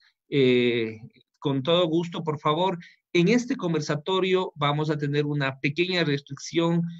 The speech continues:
solamente vamos a poder ver sus mensajes, no van a poder ver mensajes entre ustedes,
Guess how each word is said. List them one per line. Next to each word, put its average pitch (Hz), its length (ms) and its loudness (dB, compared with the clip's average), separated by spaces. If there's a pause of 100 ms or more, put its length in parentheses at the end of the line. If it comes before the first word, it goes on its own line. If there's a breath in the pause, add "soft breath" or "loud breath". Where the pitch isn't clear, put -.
(120)
solamente 175 540 0
vamos 156 300 0
a 156 100 0
poder 147 300 0
ver 156 160 0
sus 220 260 -4
mensajes, 156 580 -2
no 156 140 -2
van 156 180 -2
a 151 100 -4
poder 147 260 -2
ver 147 280 2
mensajes 151 540 -4
entre 156 240 -4
ustedes, 156 540 -2